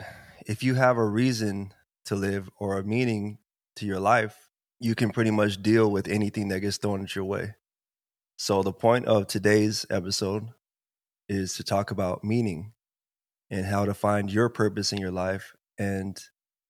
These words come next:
to realize why you're here in the first place. So obviously this is gonna be different for everybody. And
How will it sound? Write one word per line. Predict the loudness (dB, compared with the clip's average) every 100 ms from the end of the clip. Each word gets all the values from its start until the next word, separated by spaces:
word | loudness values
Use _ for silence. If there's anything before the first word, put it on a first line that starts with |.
| _ -6
to | 2
realize | 6 8 8 4 2 -2 -6 -8 _ _ _ -4
why | 2 4
you're | 2 -2
here | -2 -2 -2
in | -4
the | -6
first | -2 -2 -4
place. | -8 -10 -10 -14 _ _ _ _ _ _ _ _ _
So | 0 6 8 6 2 -12 _
obviously | 8 10 8 2 4 4
this | 4
is | 4
gonna | 4
be | 4 4
different | 4 4 0 -2
for | 0
everybody. | 4 4 2 0 0 -2 -6 -10 -20 _ -2
And | 0 0 -2